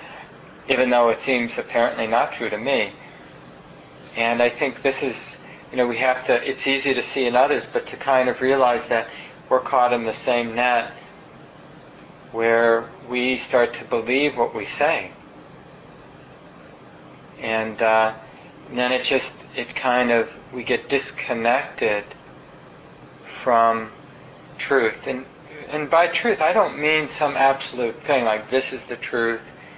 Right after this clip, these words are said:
and this isn't the truth. The truth probably, as it, you know, to define it is much more of a,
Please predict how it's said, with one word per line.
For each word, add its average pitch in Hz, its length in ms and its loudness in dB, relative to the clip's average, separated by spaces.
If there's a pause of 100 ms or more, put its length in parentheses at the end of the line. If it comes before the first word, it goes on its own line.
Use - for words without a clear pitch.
(120)
and 113 140 -4
this 117 180 0
isn't 120 260 -4
the 123 80 -8
truth. 107 380 -2 (720)
The 113 60 -6
truth 160 420 2
probably, 135 440 4
as 123 160 2
it, - 80 -8 (220)
you 131 80 -8
know, 123 80 -4
to 123 160 -8
define 139 480 2
it 139 140 2
is 113 200 0
much 131 320 -2
more 127 360 6
of 117 160 0
a, 113 260 4